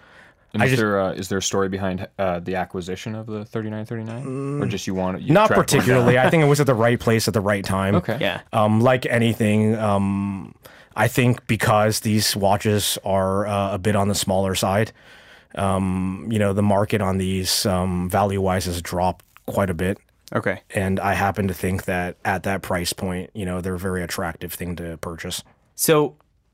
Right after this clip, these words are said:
Speaker 3: I think a lot of people don't know your backstory and kinda how you built a business around watches, how you fell in love with watches. Can you,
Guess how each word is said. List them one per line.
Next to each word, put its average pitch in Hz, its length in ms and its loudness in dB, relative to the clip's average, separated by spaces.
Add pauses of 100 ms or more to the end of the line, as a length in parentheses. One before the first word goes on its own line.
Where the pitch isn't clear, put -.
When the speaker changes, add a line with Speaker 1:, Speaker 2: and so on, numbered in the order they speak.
Speaker 3:
I 135 80 0
think 202 140 0
a - 20 -2
lot 156 140 4
of 156 60 -6
people 151 180 -4
don't 120 260 0
know 107 360 2
your 104 300 -6
backstory 104 640 -4
and 104 120 -10
kinda 107 200 -6
how 110 140 -2
you 107 200 -4
built 107 220 -4
a 113 40 -8
business 104 440 -6
around 98 260 -4
watches, 98 540 -8
how - 100 -6
you 110 100 -8
fell 104 200 -4
in 98 100 -6
love 98 160 0
with 107 180 -4
watches. 104 420 -2 (300)
Can 156 140 4
you, 190 80 2